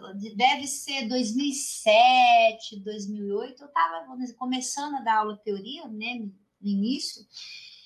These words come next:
e teve aqui em Ponta Grossa um congresso internacional muito grande, o ciel.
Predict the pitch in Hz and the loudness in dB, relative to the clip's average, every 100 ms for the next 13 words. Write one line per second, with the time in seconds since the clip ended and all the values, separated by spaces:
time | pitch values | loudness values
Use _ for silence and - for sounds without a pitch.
0 | _ _ - 285 294 370 392 349 349 285 | _ _ -8 -6 -2 0 0 -2 -4 -4
1 | 285 262 233 202 202 233 285 294 285 247 | -4 -6 -6 -4 -2 2 2 2 -2 -8
2 | 254 254 247 254 254 - 233 226 - 226 | -4 -4 -2 -4 -6 -10 -8 -6 -6 -2
3 | 220 240 294 311 226 233 269 277 247 - | 2 4 2 -2 -2 0 2 2 0 -4
4 | 277 247 208 - - | 2 6 6 4 -4